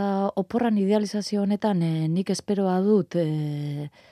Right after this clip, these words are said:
urte guztiko estresa alde bat alagatzea, bikotearekin ez azarratzea, seme alabekin liskarrik ez izatea,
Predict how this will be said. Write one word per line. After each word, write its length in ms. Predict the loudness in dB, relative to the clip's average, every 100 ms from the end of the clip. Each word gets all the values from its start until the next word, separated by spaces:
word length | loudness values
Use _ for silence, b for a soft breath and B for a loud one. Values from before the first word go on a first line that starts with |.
| b
urte 300 | -10 -6 -2
guztiko 420 | -2 -4 -6 -6 -6
estresa 440 | -6 -6 -4 -2
alde 140 | 0
bat 160 | 0 0
alagatzea, 580 | -2 -2 -4 -4 -2 0
bikotearekin 680 | -2 -4 -4 -2 -2 -2 -4
ez 140 | -4 -6
azarratzea, 720 | -8 -8 -8 -8 -4 -2 -2 -4
seme 320 | -4 -2 0
alabekin 420 | 0 -2 -2 -2
liskarrik 480 | -2 -2 -4 -4 -6
ez 140 | -6
izatea, 560 | -8 -8 -8 -6 -6